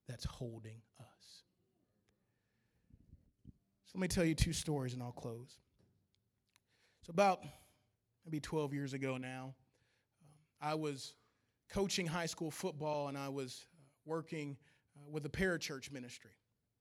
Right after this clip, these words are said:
And I received a phone call from a gentleman that worked at Gateway Church. Uh, I had known him since I was thirteen years old. And he called me and he said, "Jelani, uh, I, I've got, uh, uh,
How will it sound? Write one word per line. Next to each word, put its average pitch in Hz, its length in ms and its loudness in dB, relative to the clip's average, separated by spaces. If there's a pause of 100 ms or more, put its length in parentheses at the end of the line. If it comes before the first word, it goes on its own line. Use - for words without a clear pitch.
(440)
And 151 160 0
I 147 60 0
received 151 320 -2
a 143 40 -2
phone 214 320 2
call 151 300 2
from 147 380 -4 (340)
a 151 60 -6
gentleman 160 340 4
that 151 120 2
worked 170 240 4
at 156 80 0
Gateway 151 340 2
Church. 180 540 0 (320)
Uh, 147 100 -4
I 156 120 4
had 170 120 2
known 160 220 2
him 165 160 0
since 156 220 -4
I 156 120 2
was 143 180 -4
thirteen 160 480 -4
years 143 260 -6
old. 113 220 -12 (880)
And 160 300 2
he 156 140 -4
called 247 340 8
me 185 140 2
and 170 80 -2
he 165 60 -4
said, 165 220 -4
"Jelani, 175 460 -2 (260)
uh, - 240 -10
I, 180 140 6 (140)
I've 208 100 6
got, 196 380 10
uh, - 640 -12
uh, 147 60 -6